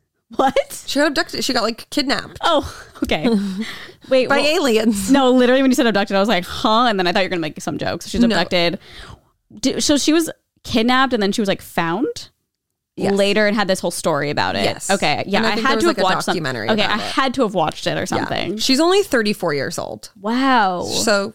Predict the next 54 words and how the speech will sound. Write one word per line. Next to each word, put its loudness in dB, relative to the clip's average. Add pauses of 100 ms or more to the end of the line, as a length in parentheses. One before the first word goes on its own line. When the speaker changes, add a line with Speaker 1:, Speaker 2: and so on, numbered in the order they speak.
Speaker 1:
She 0
was 4
young 0
when -2
she -4
was -2
abducted? -2
Speaker 2:
Yeah. -2 (260)
Pretty -2
Speaker 1:
That -6
was -2
Speaker 2:
traumatic. -2
Speaker 1:
sad. -4 (220)
I -6
forget 0
the 0
word 2
abducted 0
is 0
also -2
kidnapped. -8 (100)
Speaker 2:
Yeah. -8
Speaker 1:
Like, 0
don't -2
get 0
abducted. -4
But, 0
like, 2
when 0
I 0
hear 0
abducted, -2
I 0
literally -2
only -6
think -6
of, -6
like, -2
Speaker 2:
Aliens. -4
Speaker 1:
a -6
spaceship. -6
<laughs> -
Yeah. -2 (340)
Speaker 2:
What -8
did, -2
what -4
did -2
Demi -4
want -4
us -10
to -10
call -10
them? -6
<laughs> -20